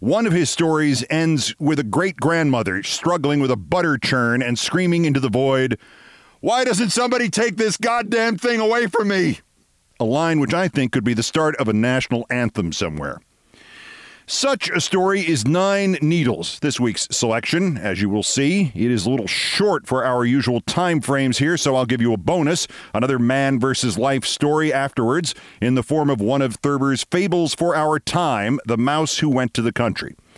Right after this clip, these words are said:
But first, it's unlikely this event has ever happened to you, but the anxiety, that should be immediately familiar. Nine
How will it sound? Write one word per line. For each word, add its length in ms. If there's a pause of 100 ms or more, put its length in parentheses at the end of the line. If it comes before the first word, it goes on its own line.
(640)
But 160
first, 580 (460)
it's 240
unlikely 600
this 220
event 280
has 160
ever 200
happened 480
to 80
you, 520 (380)
but 180
the 220
anxiety, 1040
that 260
should 220
be 420
immediately 1000
familiar. 680 (880)
Nine 600